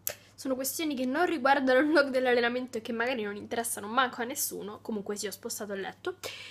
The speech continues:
e, ehm, mi sto per andare a allenare. Oggi è venerdì, non è giovedì. Eh, giovedì non ho registrato perché non sono riuscita a allenarmi, non ho potuto, ho avuto troppe cose da fare.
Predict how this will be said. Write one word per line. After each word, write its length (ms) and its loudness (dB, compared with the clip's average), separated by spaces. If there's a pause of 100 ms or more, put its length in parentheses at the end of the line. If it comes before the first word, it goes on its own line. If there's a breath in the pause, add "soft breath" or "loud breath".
(140 loud breath)
e, 240 4
ehm, 600 2
mi 100 2
sto 160 -2
per 140 0
andare 220 4
a 20 4
allenare. 480 0
Oggi 260 0
è 160 -2
venerdì, 480 0
non 160 -2
è 80 -2
giovedì. 500 -4 (340 loud breath)
Eh, 140 2
giovedì 280 -2
non 120 2
ho 60 2
registrato 640 0
perché 300 -2
non 180 0
sono 160 0
riuscita 260 -2
a 60 0
allenarmi, 420 -4
non 140 -2
ho 120 -6
potuto, 360 -2
ho 20 -2
avuto 300 -8
troppe 320 -12
cose 260 -6
da 80 -14
fare. 400 -8